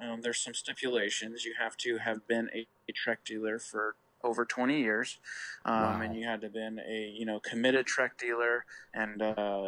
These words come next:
Speaker 1: there's a nice, on one of the pictures I posted, I posted the award, and you can kinda see what the outline, uh, of the Legends Award is. But, um, anyways, uh, so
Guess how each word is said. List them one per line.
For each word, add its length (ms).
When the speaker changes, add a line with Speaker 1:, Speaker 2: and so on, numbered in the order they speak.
Speaker 1:
there's 200
a 40
nice, 320
on 120
one 100
of 60
the 120
pictures 320
I 100
posted, 520
I 100
posted 460
the 100
award, 460
and 80
you 140
can 180
kinda 100
see 300
what 160
the 80
outline, 640
uh, 160
of 180
the 80
Legends 520
Award 360
is. 300
But, 180
um, 440
anyways, 580
uh, 320
so 500